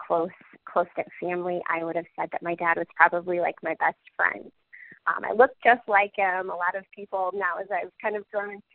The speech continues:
my adult years, have said that, you know, my smile and my laugh, everything, it just kind of reminds them of my father. And so, um, but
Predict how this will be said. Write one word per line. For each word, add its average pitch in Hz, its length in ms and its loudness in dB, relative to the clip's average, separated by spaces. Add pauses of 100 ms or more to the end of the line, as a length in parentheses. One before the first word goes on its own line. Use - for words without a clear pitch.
my 175 120 -6
adult 180 340 -4
years, 180 300 -6
have 175 100 -8 (100)
said 165 220 0
that, 165 180 -2
you 170 100 -12
know, 165 180 -10
my 165 100 -8 (160)
smile 196 260 2
and 180 80 -8
my 170 140 -6
laugh, 180 320 6
everything, 180 340 -6
it 156 120 -14
just 175 120 -8 (120)
kind 190 100 -6
of 170 80 -10
reminds 175 400 -8
them 170 120 -10
of 151 60 -12 (100)
my - 180 -10
father. 165 300 6
And 151 140 -8 (180)
so, 160 240 0 (560)
um, 185 540 4 (580)
but 214 120 2